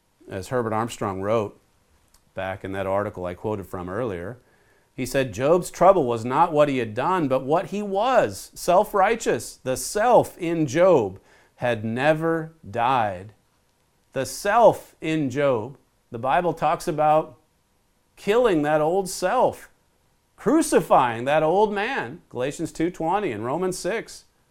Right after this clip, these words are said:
The self in Job hadn't died. He loved self more than he loved God. But when you read verse, uh, verses one through six of chapter forty-two, you see now that he,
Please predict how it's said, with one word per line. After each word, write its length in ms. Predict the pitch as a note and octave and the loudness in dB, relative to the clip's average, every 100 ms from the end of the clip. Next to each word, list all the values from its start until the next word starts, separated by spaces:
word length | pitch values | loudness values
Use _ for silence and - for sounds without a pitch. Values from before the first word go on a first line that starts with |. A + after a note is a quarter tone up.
| _ _ _ _ _ _ _ _ _ _ _ _ | _ _ _ _ _ _ _ _ _ _ _ _
The 120 | G2+ | -12
self 460 | - - E3+ F3 D3+ | -10 -2 4 4 2
in 200 | D3+ A#2+ | 0 0
Job 340 | C3 D#3+ E3 | 2 4 4
hadn't 320 | B2 C3+ C3 | 0 -2 -2
died. 500 | C3 C3 G3+ A#2+ G#2 - _ _ _ _ _ _ _ _ _ _ _ _ | -2 -2 -2 -4 -10 -16 _ _ _ _ _ _ _ _ _ _ _ _
He 200 | - D3 | -6 -2
loved 580 | F#3+ E3+ F#3 G#3+ G#3 F3 | 2 4 6 6 4 -6
self 600 | - G#3 G3+ A#2 - _ _ _ _ _ _ | -4 2 2 2 -4 _ _ _ _ _ _
more 300 | C3 C3+ C#3+ | -4 0 2
than 140 | C3+ C3 | 0 -2
he 100 | C#3 | -4
loved 380 | C#3 C#3 C3+ B2 | 0 0 -2 -2
God. 400 | C3 C3 G2 B2 _ _ _ _ _ _ _ _ _ _ _ _ _ _ _ - | 0 0 -4 -12 _ _ _ _ _ _ _ _ _ _ _ _ _ _ _ -12
But 100 | G#2+ | -8
when 180 | A#2 | -6
you 100 | B2+ | -4
read 260 | A#2+ C3 A#2+ | -4 -4 -4
verse, 500 | A#2 A#2 G#2+ - - _ _ - | -2 -4 -6 -14 -20 _ _ -12
uh, 200 | G#2 G2 | -8 -6
verses 380 | A2 A2 G#2+ | -6 -8 -8
one 220 | G#2 A2 A2 | -8 -8 -8
through 140 | A#2 | -10
six 360 | - C3+ B2+ G#2+ | -8 -8 -8 -10
of 100 | F#2 | -8
chapter 340 | A#2+ G#2+ G2+ | -6 -6 -10
forty-two, 580 | - A#2+ A2 G2+ B2+ A#2+ | -12 -10 -8 -10 -8 -8
you 200 | G2 G#2 | -8 -10
see 280 | - C#3 C3+ | -10 -8 -6
now 360 | B2 C#3+ A#2 | -4 -2 -2
that 160 | G2 F#2+ | -4 -10
he, 220 | A2 G#2 | -10 -12